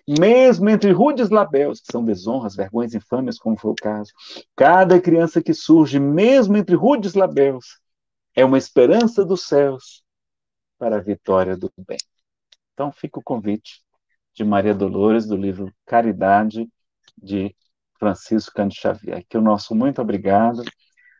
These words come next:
aos agradecimentos a vocês. Aí tá o nosso canal no YouTube, é Espiritismo Chico Xavier, eu mudei o nome, né? Mas eu acres-, eu deixei lá Nazareno Feitosa pra vocês localizarem.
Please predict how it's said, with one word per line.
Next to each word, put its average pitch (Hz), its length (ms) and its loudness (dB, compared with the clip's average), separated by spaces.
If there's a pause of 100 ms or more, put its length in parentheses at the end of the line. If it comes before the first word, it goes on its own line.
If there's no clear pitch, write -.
(280)
aos 92 280 0
agradecimentos 90 680 -2
a 98 60 -4
vocês. 98 420 -2
Aí 110 100 4
tá 113 120 2
o - 20 4
nosso 107 240 2
canal 98 300 2
no 92 80 2
YouTube, 127 580 0
é 101 80 -4
Espiritismo 107 580 -2
Chico 117 240 -6
Xavier, 104 360 2
eu 110 40 2
mudei 104 220 4
o 107 80 4
nome, 110 280 -2
né? 110 80 -4 (680)
Mas 101 180 -2
eu 107 80 0
acres-, 95 280 -10
eu 95 80 -6
deixei 101 300 -2
lá 95 120 2
Nazareno 95 440 0
Feitosa 101 420 -2
pra - 100 -20
vocês 95 200 -6
localizarem. 98 720 -2